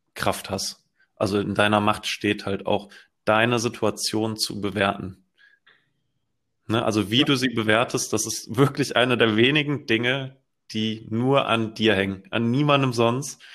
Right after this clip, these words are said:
Speaker 1: sondern nur an dir. Und, ähm, da, also das ist auch was, was ich komplett halt bei mir aus dem, aus dem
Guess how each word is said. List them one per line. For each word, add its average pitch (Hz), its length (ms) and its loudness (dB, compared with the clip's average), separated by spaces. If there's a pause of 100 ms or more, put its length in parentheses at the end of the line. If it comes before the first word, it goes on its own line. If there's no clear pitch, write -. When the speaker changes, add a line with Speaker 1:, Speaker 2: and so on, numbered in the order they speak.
(280)
Speaker 1:
sondern 107 280 0
nur 117 180 0
an 104 180 -2
dir. 101 340 -4 (760)
Und, 104 580 2
ähm, 98 640 0 (500)
da, 120 440 2
also 104 480 0 (140)
das 117 180 2
ist - 200 -6
auch 113 200 0
was, 110 180 -4
was 107 140 -6
ich - 180 -6
komplett 113 400 -2
halt 104 320 -2
bei 104 100 -2
mir 104 280 0
aus 98 200 -2
dem, 95 380 -6
aus 92 280 -6
dem 87 380 -10